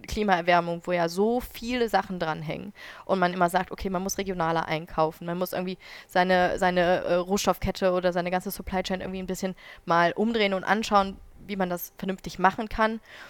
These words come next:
Und das ist, das Bäckerhandwerk ist optimal dafür. Also wir bekommen unser, unser Weizen aus Ratingen, unser, äh, Ei wird demnächst aus Remscheid kommen, äh, von einem super, äh, coolen, äh, Geflügelhof und auch das Roggen kommt hier aus der Nähe.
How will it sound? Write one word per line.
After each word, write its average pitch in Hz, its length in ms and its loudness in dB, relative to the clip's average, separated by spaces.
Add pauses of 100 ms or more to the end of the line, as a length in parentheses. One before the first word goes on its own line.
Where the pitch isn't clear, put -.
(580)
Und 196 140 2
das 190 180 2
ist, - 320 -10
das 170 160 -8
Bäckerhandwerk 170 640 -4
ist - 220 -18
optimal 190 560 0
dafür. 170 480 -2
Also 170 220 -4
wir 180 80 0
bekommen 175 420 -6
unser, 165 440 -2
unser 165 240 0
Weizen 175 540 0
aus - 220 -6
Ratingen, 208 600 2 (800)
unser, 170 560 2
äh, 165 280 2
Ei 180 220 4
wird 175 140 -2
demnächst 180 280 -4
aus 170 100 -2
Remscheid 202 460 -2
kommen, 196 420 0
äh, 185 200 0
von 190 200 -6
einem 185 140 -6
super, 185 380 -4 (340)
äh, 185 200 4
coolen, 190 400 -4
äh, 180 380 -2
Geflügelhof 196 840 2
und 190 280 0 (560)
auch 196 120 2
das - 200 -2
Roggen 208 180 8
kommt 208 200 0
hier 208 140 4
aus 196 120 -4
der 202 120 0
Nähe. 190 640 4